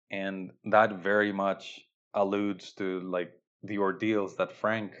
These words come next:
goes through in his life. The fact that, like, he was neglected by his mother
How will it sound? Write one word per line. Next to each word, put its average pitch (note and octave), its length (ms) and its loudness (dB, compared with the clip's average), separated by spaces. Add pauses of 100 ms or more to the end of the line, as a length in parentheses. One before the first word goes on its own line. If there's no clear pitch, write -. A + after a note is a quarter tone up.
(240)
goes B2 240 4
through E2+ 180 -4
in E2+ 60 -4
his F#2 160 -6
life. - 420 0
The - 80 -10
fact - 280 0
that, F2+ 100 -4
like, F2 160 -4
he F2+ 160 -10
was F2+ 500 0 (260)
neglected A#2+ 600 0 (120)
by G#2 180 2
his F#2 160 0
mother A2 500 -2